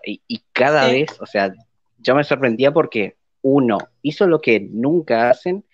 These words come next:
Speaker 1: este tipo de películas, que enfrentan a los dos más grosos en la primera batalla. O sea, en la primera vos ya lo ves a Ghidorah reventándose mal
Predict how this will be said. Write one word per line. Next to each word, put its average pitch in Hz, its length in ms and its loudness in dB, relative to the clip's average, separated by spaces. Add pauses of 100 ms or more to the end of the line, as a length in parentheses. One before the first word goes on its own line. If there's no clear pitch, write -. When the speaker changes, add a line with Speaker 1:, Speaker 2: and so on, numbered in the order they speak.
(240)
Speaker 1:
este 131 220 -8
tipo 127 220 -6
de 123 60 0
películas, 104 640 -6
que - 100 -8
enfrentan 127 640 -2
a 107 120 -2
los 104 120 2
dos 131 200 2
más 139 180 0
grosos 123 540 0
en 104 160 -4
la 101 100 -2
primera 104 360 -6
batalla. - 460 -8 (380)
O 107 80 -10
sea, 98 140 -4
en 98 80 -2
la 98 120 0
primera 131 380 0
vos 131 180 4
ya 135 120 0
lo 113 160 0
ves 123 240 -4
a 110 120 -4
Ghidorah 110 600 -2 (680)
reventándose 117 1120 0
mal 107 480 -2